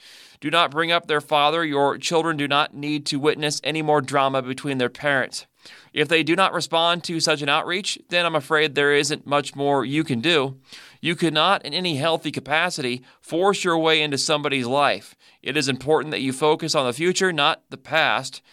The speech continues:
and integrate yourself into your new community. And it should be immensely encouraging to you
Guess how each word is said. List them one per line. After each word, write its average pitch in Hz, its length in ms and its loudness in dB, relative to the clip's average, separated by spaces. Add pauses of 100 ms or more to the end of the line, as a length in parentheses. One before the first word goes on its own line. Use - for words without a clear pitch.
(200)
and 139 180 0
integrate 165 380 0
yourself 160 600 0
into 143 220 -6
your 135 220 0
new 131 260 2
community. 127 680 -2 (360)
And 127 260 0
it 123 120 -4
should 127 240 -2
be 131 260 0
immensely 120 840 -2 (200)
encouraging 127 600 -2
to 185 160 0
you 104 360 0